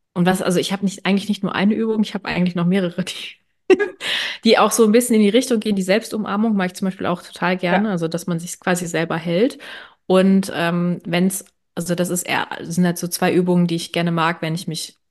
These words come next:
Speaker 1: runterfahren möchte und wenn ich das Gefühl habe, ich bin total überstimuliert und habe das Gefühl, so ich muss erstmal energielos werden, dann liebe ich auch total schütteln und tanzen.
Speaker 2: Mhm. Ja, kann ich bestätigen. Mache ich auch super gerne.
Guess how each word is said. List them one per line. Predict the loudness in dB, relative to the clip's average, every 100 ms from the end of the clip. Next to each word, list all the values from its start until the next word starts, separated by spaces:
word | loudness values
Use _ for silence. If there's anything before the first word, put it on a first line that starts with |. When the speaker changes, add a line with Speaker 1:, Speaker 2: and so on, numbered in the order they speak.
| _
Speaker 1:
runterfahren | 0 2 2 0 -2 -2 0
möchte | -2 -4 -6 -6
und | -4
wenn | -4
ich | -4 -8
das | -10
Gefühl | -8 -2 -2
habe, | -2
ich | -8 -6
bin | -6
total | -6 -10 -6 0 2
überstimuliert | 2 0 -2 -2 -2 0 -2
und | -2
habe | -2
das | -4 -8
Gefühl, | -8 0 0
so | 2
ich | 0 0
muss | -2 -4 -4
erstmal | -8 -4 -2
energielos | -2 -2 0 0 -2
werden, | -2 -2 -2
dann | -2
liebe | 0 -2
ich | -4 -8
auch |
total | -8 -8 -6 -6
schütteln | -4 -4 -4 -6
und | -8
tanzen. | -10 -12 -16 -20 _ _ _ -2
Speaker 2:
Mhm. | 0 0 -4 -8 -12 _ _ _
Ja, | -6 -6 -8 -12
kann | -8
ich | -8
bestätigen. | -10 -12 -10 -10 -12 -14 -14
Mache | -12 -12 -12
ich |
auch | -12
super | -14 -16 -14
gerne. | -10 -10 -10 -12